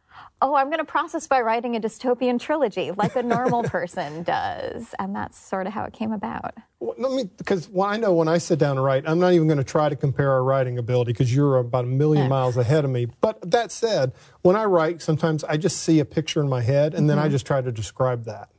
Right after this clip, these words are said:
Speaker 2: Is that what you do?
Speaker 1: I think you're a, more visual than I am, and I could go
Speaker 2: Okay.
Speaker 1: on about your artwork.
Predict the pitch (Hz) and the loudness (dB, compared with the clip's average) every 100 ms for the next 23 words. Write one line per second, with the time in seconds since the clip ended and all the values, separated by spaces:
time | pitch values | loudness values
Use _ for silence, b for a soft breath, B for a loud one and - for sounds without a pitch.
0 | _ 143 127 190 160 180 156 165 160 - | _ -2 0 -2 -2 -4 -2 -2 -4 -10
1 | _ B B B 262 311 339 269 277 277 | _ B B B -4 -2 2 4 4 4
2 | 220 226 208 214 196 190 160 175 82 - | 0 0 0 -2 -2 -2 -2 -4 -4 -4
3 | - 185 190 208 151 202 190 185 180 170 | -4 -4 -2 -2 0 0 0 0 0 0
4 | 185 196 180 196 190 180 160 | 0 -2 -2 -2 -2 -4 -6